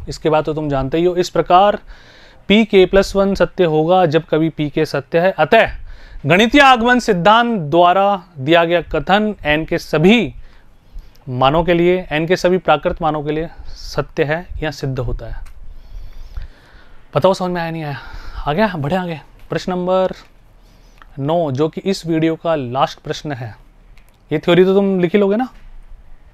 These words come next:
चलो, क्या कह रहा है? एन belongs to एन के लिए गणितीय आगमन सिद्धांत के प्रयोग द्वारा सिद्ध कीजिए। तो वही बच्चों, सबसे पहले हम क्या मानेंगे?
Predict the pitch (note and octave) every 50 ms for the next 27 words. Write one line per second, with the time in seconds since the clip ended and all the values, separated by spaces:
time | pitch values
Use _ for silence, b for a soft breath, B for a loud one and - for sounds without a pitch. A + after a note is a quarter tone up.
0 | _ - - - - - A#2+ A#2+ A#2+ _ _ b b b b b b b b b
1 | b b b b b b b b b b b b b _ _ _ - - F3+ F#3
2 | F#3+ F3+ F#3+ G3+ F#3 - - F3 G#3+ A3+ G#3+ G#3 G#3 G#3 G#3+ G#3 - - A#3 G#3+
3 | - F3 F3+ F#3 F#3+ F#3 - G#3+ G3+ F#3+ F#3+ G3 F#3 E3 D#3+ E3 E3+ E3 G3 G3
4 | F3+ E3+ D#3+ E3 F3+ F3+ - F3 D#3 C#3+ C#3+ D3+ E3+ F3 F3+ - F#3 D#3 - D#3+
5 | E3+ F3+ E3+ D3+ C3+ C#3+ C#3+ D3 D3 E3 E3+ D#3 - D#3 D3 D3 D#3 C#3+ C#3+ C#3+
6 | C#3 C3+ B2+ B2 C3 D3 D#3 D#3 D#3 D3+ D3 D3 D3 D3 D3 D3 C#3+ C#3+ - C#3+
7 | C3 C#3 D3 D3+ D#3 D3+ D3+ C#3+ C#3 C3+ - - D#3 D3+ D3 C#3+ - - - -
8 | D#3+ D3 D3+ D3 D3 D3+ D3 - D#3 D3+ D#3 D#3 D3 D3 D3 D3+ D3+ D3+ D3+ D#3
9 | D3+ D3+